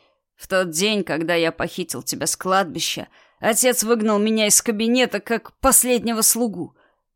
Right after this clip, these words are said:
Он и Адам всегда были на одной волне, даже когда ненавидели друг друга.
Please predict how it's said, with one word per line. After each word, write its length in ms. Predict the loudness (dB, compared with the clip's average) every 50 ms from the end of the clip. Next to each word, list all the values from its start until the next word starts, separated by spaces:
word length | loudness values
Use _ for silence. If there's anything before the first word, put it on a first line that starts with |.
| _ _
Он 240 | 0 2 2 2 2
и 240 | 0 -2 -2 -2 -2 0
Адам 380 | 0 0 0 0 0 -2 -2
всегда 440 | 0 0 -2 -2 -2 -2 0 2 2
были 300 | 2 0 -2 -2 0 0
на 200 | 0 2 2 2
одной 300 | 0 0 0 0 0 0
волне, 480 | 2 2 2 4 6 6 4 4 4 2
даже 360 | 0 0 0 0 0 -2 -2
когда 400 | -2 -2 -2 -2 0 0 0 2
ненавидели 760 | 2 2 4 4 4 4 4 2 2 2 0 0 -2 -4 -4
друг 240 | -6 -6 -6 -8 -8
друга. 380 | -8 -10 -10 -10 -12 -14 -16